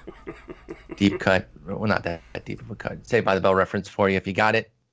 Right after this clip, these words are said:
Speaker 2: you're a good person. If you didn't, you're a bad person, okay? No, I'm just kidding. Um, we mentioned Musgrove. I think that's it as far as these pitchers here.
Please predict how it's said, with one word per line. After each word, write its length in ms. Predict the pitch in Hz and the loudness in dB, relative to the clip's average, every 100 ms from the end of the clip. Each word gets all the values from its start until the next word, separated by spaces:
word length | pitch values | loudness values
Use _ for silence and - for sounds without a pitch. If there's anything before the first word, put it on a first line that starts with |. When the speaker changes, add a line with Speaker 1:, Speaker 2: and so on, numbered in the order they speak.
| _ _ | _ _
Speaker 2:
you're 100 | 87 | -12
a 40 | |
good 160 | 85 - | -12 -12
person. 260 | 90 - | -14 -12
If 80 | - | -8
you 60 | 110 | 0
didn't, 240 | 165 165 | 0 2
you're 120 | 170 | 2
a 20 | |
bad 280 | 165 240 262 | 6 6 6
person, 360 | - 104 - - | 2 -8 -8 -20
okay? 340 | - - 127 69 - _ | -16 -12 -12 -12 -20 _
No, 60 | - | -20
I'm 60 | 107 | -20
just 140 | - | -18
kidding. 200 | - - - - - _ - | -18 -18 -20 -20 -20 _ 0
Um, 480 | 139 135 127 110 - _ _ _ _ _ _ _ _ _ _ _ _ _ _ - _ _ _ _ _ - | 2 2 0 -6 -18 _ _ _ _ _ _ _ _ _ _ _ _ _ _ -20 _ _ _ _ _ -16
we 100 | 120 | -14
mentioned 280 | 120 117 | -12 -10
Musgrove. 600 | 113 110 - 113 110 104 _ _ _ | -8 -8 -6 -2 -2 -4 _ _ _
I 40 | |
think 140 | 131 | -8
that's 160 | 123 110 | -8 -6
it 200 | 123 - _ _ _ - | -8 -8 _ _ _ -18
as 80 | 101 | -6
far 260 | 110 104 | 0 2
as 120 | 95 95 | 0 -6
these 160 | 104 | -10
pitchers 380 | - 113 107 95 | -6 -8 -6 -8
here. 320 | - 98 90 | 0 0 0